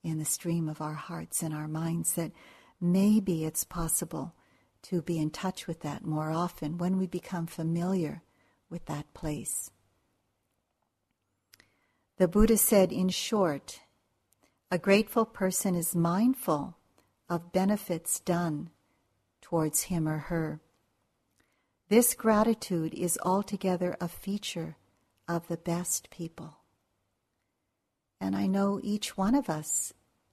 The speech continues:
are in this category in our own ways. It's just taking time to touch into that place and realize the goodness that's, that's there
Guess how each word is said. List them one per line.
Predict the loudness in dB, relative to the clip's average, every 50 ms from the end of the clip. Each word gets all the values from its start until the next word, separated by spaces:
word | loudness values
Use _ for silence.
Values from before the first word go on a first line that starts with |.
| _ _ _ _ _ _ _ _ _ _ _ -6
are | -4 -4 -4 -2
in | -4 -4 -4
this | -4 -2 -4 -4 -4
category | -6 -8 -8 -8 -8 -8 -8 -8 -8 -6 -8 -8 -12 -14 -18 -20 _ _ -6
in | -4 -2 0
our | 0 0 0 -2
own | -2 -2 -2 -4 -4
ways. | -4 -4 -4 -4 -6 -8 -10 -12 -12 -14 -16 _ _ _ _ _ _ _ -14
It's | -8 -4
just | -2 -2 -2 -2 -4
taking | -2 -4 -4 -2 -2 -2 -2 -2
time | -4 -6 -8 -6 -4 -2 -2 -2 -4 -6 -8 _ _ _ _ _ _ _
to | -12 -12 -10
touch | -8 -6 -6 -6 -6 -6 -6
into | -4 -2 -2 -2 -2 -4 -6 -8 -10 -8
that | -8 -6 -8 -8 -10 -12 -16 _ _ _ _ _ _ _ _ _ _ _
place | -6 -2 -2 0 0 -2 -4 -6 -8 -6 -6 -6 -8 -10 -16 _ _ _ _ -6
and | -4 -2 -2 -2
realize | -2 -2 -2 -2 -4 -4 -6 -6 -6 -4 -4 -4 -4 -4 _ _ _ _ _ _ _ -6
the | -6 -4
goodness | -2 0 0 0 0 0 -2 -2 -2 -2 -4 -4 -4
that's, | -6 -8 -8 -6 -4 -6 -4 -4
that's | -6 -6 -2 0 0 0
there | 0 -2 -4 -4 -4 -6 -8 -10